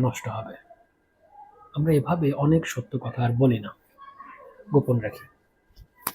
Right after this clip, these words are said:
এবং এরকম সত্যকে আমরা গোপন রাখতে রাখতে এবং সবসময় মিথ্যার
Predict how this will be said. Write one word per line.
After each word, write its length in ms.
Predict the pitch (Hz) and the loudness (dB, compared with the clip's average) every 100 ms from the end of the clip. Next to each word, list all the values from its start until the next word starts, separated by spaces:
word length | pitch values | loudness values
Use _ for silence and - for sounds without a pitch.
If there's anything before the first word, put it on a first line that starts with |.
| - _ _ _ _ - - - - _ _ - - - | -14 _ _ _ _ -12 -10 -8 -10 _ _ -14 -12 -8
এবং 140 | - 156 165 | -2 4 6
এরকম 260 | 185 202 185 | 6 4 2
সত্যকে 640 | - 151 - - 170 170 175 160 | -2 -6 -4 2 2 4 2 4
আমরা 140 | 160 131 | 4 4
গোপন 240 | 135 147 143 123 | 2 4 4 2
রাখতে 220 | - - 123 | -2 -4 -4
রাখতে 240 | - - 135 - | -4 -6 -4 0
এবং 140 | 139 143 | 0 0
সবসময় 480 | - - - 185 127 123 | -2 -6 0 2 4 2
মিথ্যার 340 | 139 - 170 | 2 0 -4